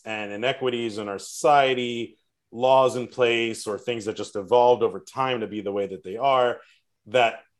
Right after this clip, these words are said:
do create issues. And there's a reason that certain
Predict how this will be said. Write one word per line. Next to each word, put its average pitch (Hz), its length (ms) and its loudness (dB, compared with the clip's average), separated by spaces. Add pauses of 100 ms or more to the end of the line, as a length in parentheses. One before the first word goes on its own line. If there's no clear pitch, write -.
(280)
do 135 260 -6
create 127 560 0 (960)
issues. 110 720 -4
And 104 520 -6
there's 110 220 -4
a 113 80 -6
reason 113 320 -6
that 104 220 -6
certain 113 500 -10